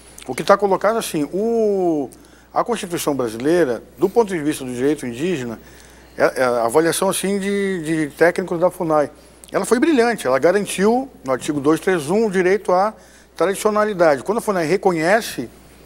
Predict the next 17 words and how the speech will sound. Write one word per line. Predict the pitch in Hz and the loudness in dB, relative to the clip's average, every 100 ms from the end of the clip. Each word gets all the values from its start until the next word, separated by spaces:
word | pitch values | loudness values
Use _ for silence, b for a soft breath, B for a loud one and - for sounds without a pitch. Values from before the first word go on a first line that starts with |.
| - - - - | -20 -20 -20 -18
e | 113 135 | -2 4
ela | 165 | 4
não | 170 165 | 4 2
tá | 202 | 0
criando | 208 180 170 160 | 2 2 2 2
uma | 139 | -2
terra, | 123 147 151 | 0 0 2
ela | 139 | 0
não | 156 | -4
inventa | 143 123 196 160 | -2 -2 -2 -4
uma | 139 | -6
terra, | 120 147 131 | 0 2 2
quando | 190 247 | 0 0
ela | 214 | 2
faz | 170 143 | 2 0
o | |
estudo, | 123 - 147 135 113 | -2 -8 -6 -4 -6